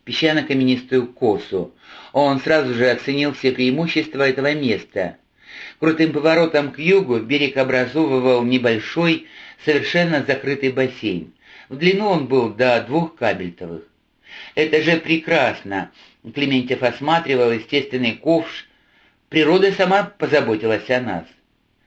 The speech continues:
«Гавань Гайдамачек всегда нравилась мне». Лигов хотел еще что-то добавить, но оборвал себя. Лицо его побледнело. Олег Николаевич схватился за грудь.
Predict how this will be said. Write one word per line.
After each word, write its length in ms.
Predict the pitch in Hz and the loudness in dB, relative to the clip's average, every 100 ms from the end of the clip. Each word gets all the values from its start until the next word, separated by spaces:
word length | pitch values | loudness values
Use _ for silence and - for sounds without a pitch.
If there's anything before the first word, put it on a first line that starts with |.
| _ - - - - | _ -20 -20 -20 -20
«Гавань 640 | 151 185 196 165 151 - 127 | 0 2 4 4 2 -6 -2
Гайдамачек 800 | 151 160 156 165 190 190 165 151 | 0 2 2 4 2 2 -4 -4
всегда 460 | - 156 143 143 | -4 -2 2 2
нравилась 640 | 123 117 110 104 104 95 - | 2 2 0 0 -2 -6 -12
мне». 420 | 107 101 95 85 - _ - - - | -10 -8 -8 -8 -12 _ -20 -18 -4
Лигов 460 | 147 117 127 117 110 | -4 2 2 0 -4
хотел 360 | - 131 131 123 | -6 -2 0 0
еще 340 | 120 - 196 | 0 2 0
что-то 340 | 180 139 127 | 2 -2 -2
добавить, 640 | 113 123 117 113 104 98 107 | 0 0 2 0 0 -4 -4
но 400 | 131 143 135 - _ - | 0 0 0 -4 _ -8
оборвал 560 | 131 147 127 104 87 85 - | 0 0 2 0 -2 -8 -14
себя. 360 | 95 90 82 - _ - - | -8 -8 -8 -14 _ -20 -8
Лицо 380 | 139 139 - 180 | -6 -4 -2 0
его 320 | 147 123 131 | 0 2 0
побледнело. 840 | 127 123 135 123 110 101 92 87 - - - | -2 -4 -4 -2 -4 -4 -6 -10 -14 -20 -6
Олег 240 | 127 139 | -2 0
Николаевич 560 | 131 127 127 135 143 - | 0 0 0 2 0 -4
схватился 640 | - 123 117 117 110 123 | -4 -2 -2 -4 -4 -6
за 160 | 107 123 | -2 -2
грудь. 420 | 110 104 90 - | -2 -8 -8 -16